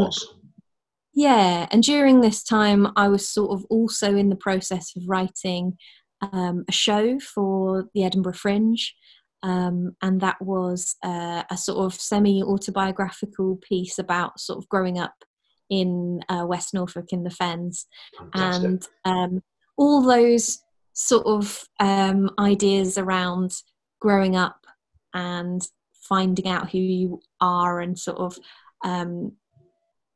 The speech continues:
Speaker 2: finding your place in the world and becoming who you are, um, all sort of those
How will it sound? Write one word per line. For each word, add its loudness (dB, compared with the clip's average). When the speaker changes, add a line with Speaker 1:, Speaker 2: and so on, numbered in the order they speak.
Speaker 2:
finding 2
your 0
place -2
in 0
the -2
world 0
and -4
becoming -2
who 0
you -2
are, 0
um, 0
all 6
sort -4
of -14
those 0